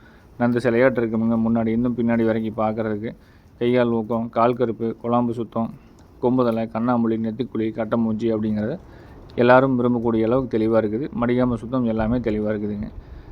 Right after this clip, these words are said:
முதல் ஈத்துங்க. ஏழு மாதம் சினை உறுதி செய்ய, செஞ்சாச்சுங்க. மயிலக்காலைக்கு இணை சேர்க்கப்பட்டிருக்குது. காங்கேயம் கண்ணு போடுங்க. மாடு சுழி சுத்தம் தெளிவா இருக்கும்.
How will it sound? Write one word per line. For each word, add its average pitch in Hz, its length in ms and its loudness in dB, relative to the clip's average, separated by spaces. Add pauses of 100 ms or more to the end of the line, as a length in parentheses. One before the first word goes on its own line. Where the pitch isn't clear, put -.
(280)
முதல் 139 260 6
ஈத்துங்க. 127 380 0 (920)
ஏழு 127 220 4
மாதம் 131 320 2
சினை 127 220 -2
உறுதி 120 300 0
செய்ய, 113 320 -2
செஞ்சாச்சுங்க. 117 600 -2 (760)
மயிலக்காலைக்கு 123 560 2
இணை 120 100 0
சேர்க்கப்பட்டிருக்குது. 113 760 -4 (440)
காங்கேயம் 127 420 0
கண்ணு 117 180 0
போடுங்க. 113 420 -2 (180)
மாடு 127 360 2
சுழி 127 180 0
சுத்தம் 123 320 -4
தெளிவா 110 300 -4
இருக்கும். 107 280 -6